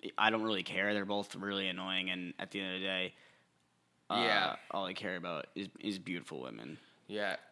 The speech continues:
Speaker 2: big butts.
Speaker 1: Big butts.
Speaker 2: But yeah,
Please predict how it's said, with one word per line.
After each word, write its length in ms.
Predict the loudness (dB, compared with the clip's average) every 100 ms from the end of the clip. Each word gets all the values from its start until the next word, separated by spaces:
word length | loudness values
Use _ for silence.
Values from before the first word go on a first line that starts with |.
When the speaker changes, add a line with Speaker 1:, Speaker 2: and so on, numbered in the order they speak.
| -8
Speaker 2:
big 280 | -4 -4 -2
butts. 440 | 0 0 -2 -8 4
Speaker 1:
Big 280 | 8 8 8
butts. 400 | 8 8 6 -2 -6 -20 -20 -20 -20 8
Speaker 2:
But 260 | 12 12 12
yeah, 340 | 12 12 12